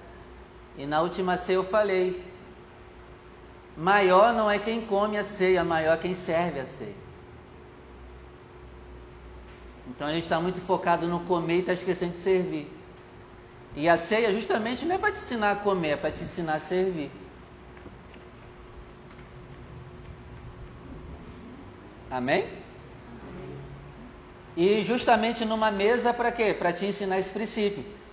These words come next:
Pra você levantar da cadeira e servir quem tá sentado, porque maior é quem serve. Então a mesa nos fala de união e de serviço.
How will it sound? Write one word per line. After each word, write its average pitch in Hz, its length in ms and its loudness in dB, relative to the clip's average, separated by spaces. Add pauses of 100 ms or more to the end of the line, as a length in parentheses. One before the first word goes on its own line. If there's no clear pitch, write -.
(120)
Pra 143 100 2
você 143 260 0
levantar 175 460 4
da 190 100 6
cadeira 185 380 2
e 196 60 -4
servir 170 360 0
quem 175 160 -2
tá 175 140 -2
sentado, 165 540 2
porque 151 320 -4
maior 143 320 2
é 143 40 0
quem 160 160 -6
serve. 135 440 -2 (4000)
Então 139 280 6
a 170 40 8
mesa 185 360 6
nos 170 120 0
fala 165 280 6
de 151 120 -2
união 170 600 6 (420)
e 147 100 -4
de 147 160 -2
serviço. 175 840 2